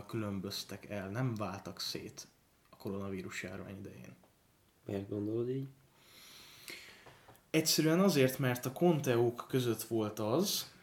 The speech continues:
Speaker 1: hogy, ö, a koronavírust, ö, Bill Gates, ö, terjesztette el Kínában, Wuhanban, ugye, volt egy ilyen konteó,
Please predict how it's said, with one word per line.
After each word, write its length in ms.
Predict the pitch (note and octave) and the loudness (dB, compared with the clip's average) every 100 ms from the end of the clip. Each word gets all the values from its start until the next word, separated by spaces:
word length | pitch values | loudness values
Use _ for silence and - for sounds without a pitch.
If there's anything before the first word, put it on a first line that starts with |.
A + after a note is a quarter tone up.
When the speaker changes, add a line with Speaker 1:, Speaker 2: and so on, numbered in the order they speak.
| - - | -20 -18
Speaker 1:
hogy, 720 | - - A#2 G#2+ G#2+ G2+ G#2+ | -14 -4 0 2 0 0 0
ö, 260 | G#2 G2+ G2+ G2 G2+ - _ _ _ _ _ _ _ _ _ _ _ - _ _ _ _ _ _ - - | 2 0 0 -4 -8 -16 _ _ _ _ _ _ _ _ _ _ _ -20 _ _ _ _ _ _ -20 -14
a 80 | |
koronavírust, 1040 | - C#3 B2 G#2+ G#2 G#2 G#2 G2 - - - | -2 2 2 0 -4 -4 -2 -4 -6 -10 -8
ö, 160 | G2+ G2 G#2 - - - _ | -8 -10 -14 -18 -20 -20 _
Bill 340 | A#2 B2+ A#2+ A2 | -4 2 2 2
Gates, 580 | A2 G#2 G2+ - - - _ _ - _ _ _ - _ - - | 0 -2 -4 -4 -6 -8 _ _ -20 _ _ _ -20 _ -20 -10
ö, 180 | G2+ G2 - | -6 -6 -2
terjesztette 640 | A2+ G2+ - A2 - G2+ | -2 -2 -4 -8 -8 -8
el 120 | F#2+ | -8
Kínában, 680 | - F#2+ F#2+ F#2 G2+ D#3 F#3 A2 | -8 -8 -8 -8 -4 -2 -2 -4
Wuhanban, 720 | G2+ G2 G2 G2 D3 B3+ - _ _ | -6 -6 -6 -2 0 0 -6 _ _
ugye, 380 | - G2+ C#3 F#3 - | -10 -6 -4 -6 -8
volt 240 | G#2 F#2 | -8 -8
egy 80 | F#2 | -10
ilyen 180 | F2 F#2 | -12 -12
konteó, 560 | - C3+ C#3 F#3+ A3 | -10 -8 -4 -4 -4